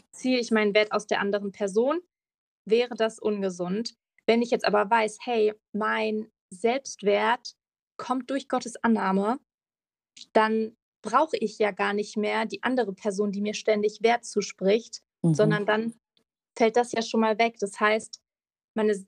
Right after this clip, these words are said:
Speaker 1: mein Selbstwert kommt durch Gottes Annahme und ich ziehe das nicht mehr aus der Beziehung zu meiner anderen Person, wodurch die Beziehung ja auch ein Stück weit wieder mehr frei wird, weil ich hab ja nicht mehr diese Erwartung an die Person,
Speaker 2: Mhm,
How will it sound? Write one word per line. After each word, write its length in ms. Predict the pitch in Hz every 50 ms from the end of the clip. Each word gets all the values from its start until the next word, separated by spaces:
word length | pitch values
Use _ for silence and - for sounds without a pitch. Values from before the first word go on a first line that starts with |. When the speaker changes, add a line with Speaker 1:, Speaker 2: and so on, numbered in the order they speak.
| _ -
Speaker 1:
mein 140 | 226 214
Selbstwert 440 | 196 233 277 302 - - 320 320 -
kommt 180 | - 285 254 226
durch 100 | 233 226
Gottes 260 | - 220 220 220 -
Annahme 520 | - 226 254 285 302 311 302 320 330 349 370 - _ _ _ _ _ _ _ _
und 360 | 226 233 240 233 - - - _ _ _ _ _ _ _ _ _
ich 200 | - 233 - -
ziehe 140 | - - 269
das 140 | 247 247 -
nicht 180 | 254 262 247 -
mehr 120 | 254 214
aus 100 | 226 220
der 100 | - 214
Beziehung 420 | 208 208 - - - 247 240 233
zu 120 | 233 - 214
meiner 200 | 214 208 196 -
anderen 360 | - 220 226 220 214 214 202
Person, 600 | - - 220 196 190 214 233 233 277 294 311 320 - - - _ _ _ _ _ _ _ _ _ _ 190
wodurch 320 | 214 220 208 254 262 -
die 100 | - 262
Beziehung 440 | 214 208 - - - 269 277 269 254
ja 140 | 240 233 226
auch 60 | 233
ein 60 | 220
Stück 300 | - - - 247 240 - -
weit 180 | 226 226 -
wieder 180 | - 202 226 220
mehr 180 | 214 214 220 220
frei 420 | - - - 220 220 226 220 190
wird, 160 | 185 180 -
weil 100 | 180 185
ich 140 | 196 - -
hab 120 | 226 226
ja 80 | 226 214
nicht 200 | 220 233 226 -
mehr 80 | 226 208
diese 240 | 214 196 202 208 -
Erwartung 580 | 202 190 175 202 202 214 226 226 - 190 180
an 160 | - - 180 170
die 80 | 170
Person, 580 | - - - 190 185 190 190 180 - - 226 _ _ _ _ _ _ _ _ _ _ _
Speaker 2:
Mhm, 360 | 175 165 160 156 165 170 175